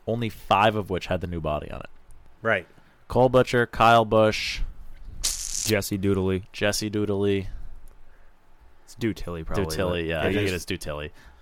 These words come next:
Speaker 1: Uh,
Speaker 3: just
Speaker 1: and,
Speaker 3: say
Speaker 1: like,
Speaker 3: it
Speaker 1: two
Speaker 3: quick
Speaker 1: other
Speaker 3: enough.
Speaker 1: schmucks. But, um, there was
Speaker 2: Uh,
Speaker 1: only, like, five new style bodies in the entire
Speaker 3: Didn't
Speaker 1: Snowball
Speaker 3: Ross
Speaker 1: Derby.
Speaker 3: Kenseth have one on?
Speaker 2: Maybe.
Speaker 1: Yeah, but he was
Speaker 3: Yeah,
Speaker 1: kinda
Speaker 3: but
Speaker 1: nowhere to be found.
Speaker 3: Jesse
Speaker 1: Um,
Speaker 3: Dooley was even worse,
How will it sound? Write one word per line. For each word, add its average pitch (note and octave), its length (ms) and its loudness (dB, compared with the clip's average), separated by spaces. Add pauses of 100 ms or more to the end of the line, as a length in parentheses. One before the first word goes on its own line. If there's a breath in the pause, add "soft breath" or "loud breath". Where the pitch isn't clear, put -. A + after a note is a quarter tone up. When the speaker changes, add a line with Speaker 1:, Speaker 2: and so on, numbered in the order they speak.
(140)
Speaker 1:
Uh, F#2+ 240 2
Speaker 3:
just - 120 0
Speaker 1:
and, G#2 80 0
Speaker 3:
say F#2 80 0
Speaker 1:
like, F#2 160 -2
Speaker 3:
it - 20 -14
Speaker 1:
two - 140 -4
Speaker 3:
quick F#2 120 2
Speaker 1:
other E2+ 100 2
Speaker 3:
enough. E2 320 -4
Speaker 1:
schmucks. - 460 -10
But, F#2+ 220 -2 (500 soft breath)
um, F#2 320 -2
there B2 140 4
was A#2 140 0
Speaker 2:
Uh, A#2 60 0
Speaker 1:
only, C3 200 0
like, A2 180 0
five A2 720 2
new A2 360 0
style G2+ 380 4
bodies F#2 380 2
in E2+ 80 -10
the E2 100 -8
entire E2 300 -2
Speaker 3:
Didn't E3+ 120 -2
Speaker 1:
Snowball G#2 180 4
Speaker 3:
Ross - 100 -2
Speaker 1:
Derby. G2+ 240 -4
Speaker 3:
Kenseth A2+ 140 -6
have A2 180 -2
one A2+ 140 -6
on? A2+ 180 -6 (1080 soft breath)
Speaker 2:
Maybe. G2+ 220 -4
Speaker 1:
Yeah, F#2 140 0
but E2+ 120 -6
he F#2+ 180 -8
was - 460 -8 (580 soft breath)
Speaker 3:
Yeah, F2+ 140 0
Speaker 1:
kinda E2+ 140 -2
Speaker 3:
but D#2+ 40 -8
Speaker 1:
nowhere D2+ 200 -8
to C#2+ 80 -12
be D2+ 80 -14
found. D2+ 460 -10
Speaker 3:
Jesse F2 280 -6
Speaker 1:
Um, E2+ 80 -2
Speaker 3:
Dooley D#2 380 -6
was D#2 220 -10
even D2+ 220 -12
worse, D2+ 220 -10